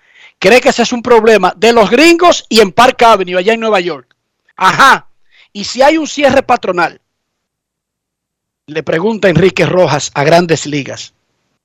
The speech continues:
si hay un cierre patronal, ¿cómo afectaría eso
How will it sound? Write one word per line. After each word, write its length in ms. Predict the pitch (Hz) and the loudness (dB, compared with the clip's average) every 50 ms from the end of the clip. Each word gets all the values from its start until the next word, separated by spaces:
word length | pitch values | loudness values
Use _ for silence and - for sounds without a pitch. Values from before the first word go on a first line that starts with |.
| _ _ _ _ _ _ _ _ _ - - | _ _ _ _ _ _ _ _ _ -20 -14
si 300 | - - - 180 202 240 | -10 -4 -2 2 4 4
hay 180 | 269 302 302 | 6 6 4
un 140 | 294 269 226 | 4 2 0
cierre 400 | - - 233 247 247 233 240 226 | -2 -2 0 0 2 2 0 -2
patronal, 640 | - - 202 185 - 180 175 170 165 151 131 120 - _ _ _ _ _ _ _ _ _ _ _ _ _ _ _ _ _ _ _ _ _ _ _ _ _ _ _ _ _ _ _ _ _ _ _ _ _ _ _ _ _ | 0 -2 -2 -2 -2 -6 -8 -6 -6 -8 -8 -12 -18 _ _ _ _ _ _ _ _ _ _ _ _ _ _ _ _ _ _ _ _ _ _ _ _ _ _ _ _ _ _ _ _ _ _ _ _ _ _ _ _ _
¿cómo 220 | - 156 196 240 | -8 -6 -2 -2
afectaría 600 | 214 - - 202 - _ 180 170 170 196 196 175 185 | -2 -2 -2 -4 -2 _ 0 0 2 4 4 4 4
eso 340 | 202 190 - - - - | 2 2 -2 -6 -12 -16